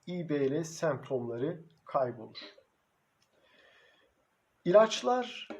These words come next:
e, toksin, toksindirler ve her toksin gibi kendilerini vücudumuzdaki proteinlere,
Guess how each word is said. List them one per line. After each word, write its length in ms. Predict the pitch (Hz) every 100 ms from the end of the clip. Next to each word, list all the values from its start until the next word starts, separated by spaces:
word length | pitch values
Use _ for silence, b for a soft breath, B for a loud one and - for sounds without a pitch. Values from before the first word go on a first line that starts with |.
| -
e, 360 | 160 147 139 139
toksin, 720 | 196 202 - 214 208 202 - _ -
toksindirler 840 | 185 180 - 202 147 123 117 139
ve 80 | 165
her 340 | 123 190 220
toksin 560 | - 165 - - 208 190
gibi 380 | 127 117 160 -
kendilerini 680 | - 170 156 151 143 139 185
vücudumuzdaki 1120 | 139 143 135 135 139 123 131 - 151 160 -
proteinlere, 880 | - 151 - 131 123 120 113 127 -